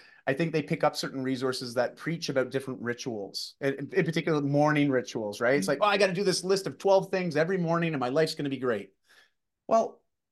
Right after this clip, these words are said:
Speaker 1: that's a lot to change to do all at once.
Speaker 2: Yes.
Speaker 1: It's also very hard to maintain and sustain that kind of level of commitment, especially for, for these types of morning rituals. And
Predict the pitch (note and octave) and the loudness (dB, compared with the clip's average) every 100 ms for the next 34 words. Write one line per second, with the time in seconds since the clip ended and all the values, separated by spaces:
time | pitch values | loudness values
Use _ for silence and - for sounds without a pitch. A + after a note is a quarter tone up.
0 | - G#3 G4+ C#4+ C#3+ - - C#3+ A2 - | -4 -2 0 0 2 2 0 -6 -4 -2
1 | D3+ E3 - A#2 A#2 A2 G2 G2 F2+ - | 0 0 -4 -4 -2 -2 -4 -10 -12 -12
2 | - - _ _ F#3 F3+ D3+ - - - | -16 -16 _ _ -6 -4 -4 -8 -20 -20
3 | _ _ _ _ _ _ _ - C#3+ C#3 | _ _ _ _ _ _ _ -8 -6 0
4 | C#3 B2+ C#3 B2 A2+ A2+ - B2+ B2 A#2 | 0 2 0 0 -2 -6 -6 -6 -6 -8
5 | D#3 D#3 - F2 F2 - A#2+ A2+ A2 - | -6 -6 -4 -6 -8 -14 -6 -4 -4 -4
6 | A2+ A2+ A2 G#2 G#2 A2 A2 - C3 F3+ | -6 -6 -8 -8 -8 -8 -10 -10 -8 -8
7 | A#2 E2+ - - _ B2+ - C#3+ C#3+ D#3+ | -8 -16 -20 -20 _ -10 -4 -2 -2 -6
8 | - B2 A#2+ - B2+ A#2 - A#2+ B2 A#2 | -6 -6 -6 -8 -8 -6 -4 -6 -4 -4
9 | B2+ F#3 E3 C3 D3+ | -2 -2 -2 -2 -2